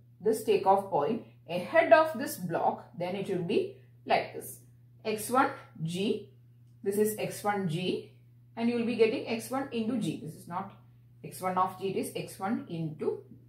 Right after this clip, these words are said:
G. And how will you place it if you are putting that ahead of this block?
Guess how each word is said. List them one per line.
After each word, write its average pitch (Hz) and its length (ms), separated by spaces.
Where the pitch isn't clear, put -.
G. 160 320
And 320 80
how 320 160
will 285 80
you 311 140
place 220 340
it 208 260
if 190 200
you 202 100
are - 200
putting 277 380
that 226 280
ahead 226 400
of 254 260
this 262 180
block? - 440